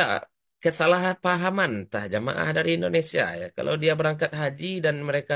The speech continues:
turun di Makkah, seolah-olah nggak mau dia. "Kami nggak mau turun di Jeddah, kami maunya turunnya di Madinah." Kenapa? Karena kalau di Madinah kita akan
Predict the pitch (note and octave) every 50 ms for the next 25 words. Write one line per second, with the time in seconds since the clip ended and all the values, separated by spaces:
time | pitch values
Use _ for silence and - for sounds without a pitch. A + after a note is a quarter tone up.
0 | C#3+ - D3 C#3+ D3 D3 C#3+ C#3+ C#3 C#3+ C#3+ - F3 F3 D#3+ D3+ - C#3+ C#3+ D#3
1 | D#3 E3 E3+ E3 D#3+ D#3 D3+ - D3 D3+ D3+ D#3+ E3 D3+ A#2 G2+ F2+ E2+ - _
2 | _ _ _ _ _ _ _ _ _ _ _ _ _ _ _ - A#2+ C3+ D3+ D3+
3 | D3+ C#3+ - - D3 D3 D3+ C#3 - - C3 C#3+ D3 D3 C#3 C3+ B2+ C3 B2+ C3+
4 | C3+ A#2+ G#2+ G2+ A2 A2 C3+ D3 D3 C3+ B2+ B2+ C3+ C#3+ C#3 C3+ C3 - B2+ A#2+
5 | A#2+ B2 C3 C3 B2+ B2 B2 A#2+ B2 A#2 B2+ B2 C3 A#2 G2+ G2+ A2 A#2 A#2+ -
6 | - A#2+ G#2+ - G#2 G#2+ A#2+ B2+ - - G#2+ A2+ A2+ A2 A2+ G#2+ A2+ A2+ G#2+ A2
7 | A2+ B2+ C3 B2+ - A2+ - - B2 A#2+ A2+ - A#2+